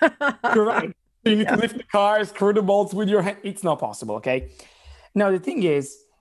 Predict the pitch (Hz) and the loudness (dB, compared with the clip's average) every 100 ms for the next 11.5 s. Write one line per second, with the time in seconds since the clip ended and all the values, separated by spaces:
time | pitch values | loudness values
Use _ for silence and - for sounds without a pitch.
0 | _ 247 262 214 185 175 214 208 170 165 | _ 0 0 -2 -2 2 0 0 -2 -2
1 | 160 160 143 143 _ 156 139 127 - - | -2 -2 -2 -6 _ -4 -4 -4 -12 -6
2 | 131 165 165 196 208 - 170 - 180 175 | 0 0 2 0 -2 -6 -6 -4 0 0
3 | 110 - _ _ 147 131 113 101 - - | -2 -12 _ _ -4 -4 -6 -8 -8 -2
4 | 170 139 208 214 - 151 131 - - _ | 0 2 -2 -2 -4 -4 -6 -10 -20 _
5 | - 185 180 175 165 165 160 175 - 151 | -2 0 0 -2 0 0 -2 -4 -12 _
6 | _ _ 160 202 214 - _ _ _ 175 | _ _ -2 0 -4 -14 _ _ _ 0
7 | 180 190 196 - 180 160 - 220 214 165 | 4 2 0 -6 -8 -6 -4 0 0 2
8 | 160 156 139 - 170 151 - 139 127 110 | 0 0 -4 -2 0 0 -2 -6 -4 -6
9 | 104 - - _ - 180 185 180 143 - | -8 -14 -20 _ -4 -2 -2 -6 -8 -12
10 | - _ _ _ _ _ _ _ _ _ | -20 _ _ _ _ _ _ _ _ _
11 | _ - 226 196 196 | _ -2 0 0 -2